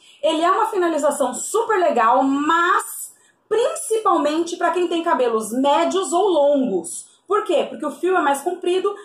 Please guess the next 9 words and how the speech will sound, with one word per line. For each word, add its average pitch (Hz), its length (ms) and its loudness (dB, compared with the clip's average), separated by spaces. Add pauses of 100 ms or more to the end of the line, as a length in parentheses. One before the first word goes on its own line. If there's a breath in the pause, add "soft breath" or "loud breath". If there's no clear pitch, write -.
(100)
e 330 80 -2
você 359 280 0
tem 359 200 -2
mais 370 260 0
espaço 277 680 -2 (200 loud breath)
pra - 180 0
balançar 339 720 2
o 339 40 -2
fio. 202 420 -8